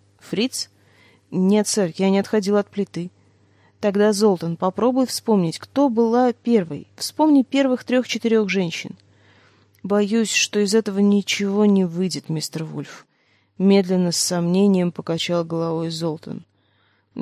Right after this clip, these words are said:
«Постараюсь ещё подумать, но едва ли смогу чем-то помочь». Золтан обвёл взглядом молодых женщин справа налево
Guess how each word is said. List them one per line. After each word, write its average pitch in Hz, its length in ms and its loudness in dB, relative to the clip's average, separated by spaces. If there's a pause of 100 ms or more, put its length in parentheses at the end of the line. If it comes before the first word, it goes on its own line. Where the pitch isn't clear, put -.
(100)
«Постараюсь 202 640 0
ещё 226 340 0
подумать, 185 840 -4
но 220 540 2
едва 185 340 2
ли 170 160 -8
смогу 170 340 -6
чем-то - 340 -8
помочь». - 580 -10 (640)
Золтан 208 500 2
обвёл 196 360 2
взглядом 190 540 0
молодых 185 500 0
женщин 202 500 0
справа 185 440 0
налево 202 580 -2